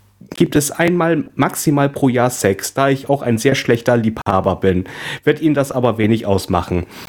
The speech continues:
Eigentlich wäre es, äh, mir sehr recht, wenn gar niemand auf diese Anzeige antworten würde. Sonst müsste ich glatt zum Hörer greifen oder Ihnen schreiben.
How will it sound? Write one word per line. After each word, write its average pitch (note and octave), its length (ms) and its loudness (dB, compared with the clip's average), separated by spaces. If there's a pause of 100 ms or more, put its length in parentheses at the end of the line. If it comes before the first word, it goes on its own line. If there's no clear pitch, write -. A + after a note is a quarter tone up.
(240)
Eigentlich G3 480 -2
wäre D#3 240 2
es, C#3 340 -2
äh, B2+ 220 2
mir B2 180 4
sehr D#3 240 2
recht, C#3 360 -2
wenn B2 340 0
gar C#3+ 180 2
niemand C#3+ 340 0
auf A#2 120 -6
diese C3 240 2
Anzeige A#2+ 500 0
antworten F#2+ 520 0
würde. F2 220 2
Sonst B2 340 -2
müsste C#3 200 2
ich C3 180 -2
glatt C#3 240 -2
zum A#2+ 200 0
Hörer C3+ 280 0
greifen A2 480 0
oder A#2+ 160 2
Ihnen A2+ 200 0
schreiben. B2 540 0